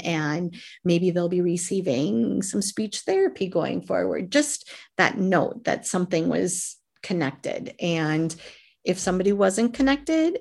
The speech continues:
it gives us an opportunity to check in and see if there are any barriers and if there's anything that we could do to help make those things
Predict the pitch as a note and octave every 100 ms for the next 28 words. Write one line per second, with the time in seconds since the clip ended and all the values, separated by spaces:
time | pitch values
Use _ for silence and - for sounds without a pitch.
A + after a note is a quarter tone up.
0 | - F3+ F#3 F#3 F3 F#3 F#3 F3+ F3 F#3+
1 | - F3+ F#3+ - - F2+ F2 - F#3+ F#3
2 | F#3 F#3+ - G3+ G3 F4+ G4+ - - -
3 | F#3+ F#3+ - G3+ F#3 F#3 - F3 E3+ F3+
4 | - D#3 E3 E3 - - D3+ D#3+ E3 -
5 | _ _ - D3+ F3 F#3 F3+ - G3 -
6 | E3+ D#3 D#3+ - F3+ F3+ G#2 F3 - B3
7 | C#3 - F3 F3 E3+ E3+ D#3+ E3+ - -
8 | - D#3+ - - E3 - F#2+ - F#3 -
9 | -